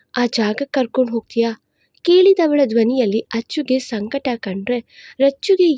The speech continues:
ಏನೋ ಮಸಲತ್ತು ಅನ್ಸಿತ್ತು. "ಓಕೆ, ವಿಲ್ ಟೇಕ್ ಯು" ಎಂದು ನಕ್ಕವ ಆ ಊಟ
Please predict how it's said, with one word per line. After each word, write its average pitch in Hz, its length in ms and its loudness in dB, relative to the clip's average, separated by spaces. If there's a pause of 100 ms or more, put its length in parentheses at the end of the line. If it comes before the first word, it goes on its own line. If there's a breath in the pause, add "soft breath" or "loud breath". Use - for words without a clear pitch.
ಏನೋ 269 280 2
ಮಸಲತ್ತು 254 680 -2
ಅನ್ಸಿತ್ತು. 214 600 -4 (460)
"ಓಕೆ, 208 280 2 (920)
ವಿಲ್ 214 160 4
ಟೇಕ್ 190 320 -2
ಯು" - 80 0 (500)
ಎಂದು 339 260 6
ನಕ್ಕವ 277 400 0 (240)
ಆ 285 100 0 (160)
ಊಟ 254 220 0